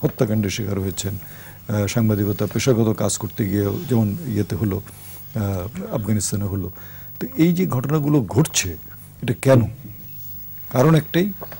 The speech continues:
সাংবাদিকরা সত্য নিয়ে কাজ করেন এবং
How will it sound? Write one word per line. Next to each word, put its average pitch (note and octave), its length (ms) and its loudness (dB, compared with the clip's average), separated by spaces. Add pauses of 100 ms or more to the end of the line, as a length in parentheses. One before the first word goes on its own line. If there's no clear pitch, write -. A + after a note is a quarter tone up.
(140)
সাংবাদিকরা B2 680 2 (240)
সত্য - 260 0
নিয়ে A2+ 180 4
কাজ - 260 -8
করেন - 360 -12 (580)
এবং D#3 220 6